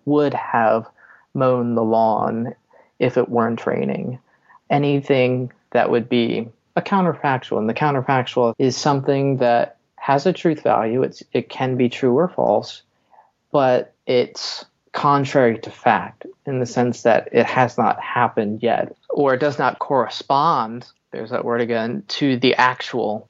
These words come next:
world at that moment. So the language that contemporary Molinists use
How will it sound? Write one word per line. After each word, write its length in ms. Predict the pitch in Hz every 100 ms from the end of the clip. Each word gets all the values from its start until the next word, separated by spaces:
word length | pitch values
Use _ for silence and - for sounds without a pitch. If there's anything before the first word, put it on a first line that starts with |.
| -
world 560 | 123 120 113 123 135 - -
at 120 | 113
that 160 | 113 -
moment. 400 | 113 110 117 - _ _ - - - - _ _ _ -
So 500 | - 151 147 143 -
the 220 | 143 139 - -
language 1000 | 160 143 165 220 220 165 151 139 131 - -
that 440 | 147 135 131 - _
contemporary 1400 | - 156 135 - 202 202 196 160 147 143 143 139 135 123 _ -
Molinists 840 | 131 131 127 127 120 120 - - -
use 640 | 123 123 123 120 - -